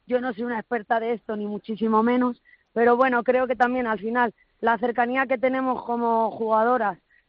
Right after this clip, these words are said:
muchas de ellas con las que he compartido vestuario,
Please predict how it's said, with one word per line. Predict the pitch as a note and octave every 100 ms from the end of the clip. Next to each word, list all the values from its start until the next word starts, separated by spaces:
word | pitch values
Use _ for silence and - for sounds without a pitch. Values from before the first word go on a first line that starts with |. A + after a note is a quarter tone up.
| -
muchas | A#3 - B3
de | A#3
ellas | A#3+ A3+ -
con | G#3+
las | G3+
que | A3+
he |
compartido | A3 A3+ A3 A3+ A3
vestuario, | G#3 G#3+ G#3 A3+ F#3+